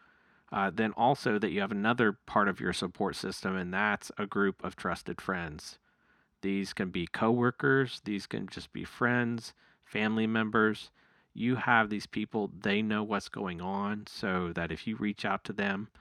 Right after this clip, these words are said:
they know that it's crucial that they drop what they're doing and help you. A lot of times, at least I know for myself, I'm,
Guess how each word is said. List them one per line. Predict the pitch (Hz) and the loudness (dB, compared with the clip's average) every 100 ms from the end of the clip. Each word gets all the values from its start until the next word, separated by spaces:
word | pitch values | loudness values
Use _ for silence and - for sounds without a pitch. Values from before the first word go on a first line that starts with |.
| _ _ _ _ | _ _ _ _
they | 104 113 | 2 2
know | 113 104 | 4 2
that | 98 95 | 2 0
it's | 90 | -2
crucial | - - 110 - | -2 0 0 -2
that | 90 92 | -4 -2
they | 98 | -2
drop | 90 95 87 - | -2 0 0 -2
what | 87 | -4
they're | 87 | -4
doing | 92 95 87 82 | -2 -2 -2 -6
and | 80 85 | -8 -6
help | - 87 - | -6 -6 -8
you. | 78 90 _ _ _ _ _ _ _ _ _ _ _ _ _ _ _ _ _ _ - | -10 -10 _ _ _ _ _ _ _ _ _ _ _ _ _ _ _ _ _ _ -8
A | |
lot | 104 110 127 | -2 2 4
of | 135 | 2
times, | - 117 107 104 101 | 0 0 2 2 -2
at | - | -4
least | 113 113 - | -2 -2 0
I | 110 | -2
know | 104 101 | 0 -2
for | - 98 | -2 -2
myself, | 90 87 - 82 82 | 0 -4 -2 -2 -2
I'm, | - 202 202 190 | -2 -2 -2 -6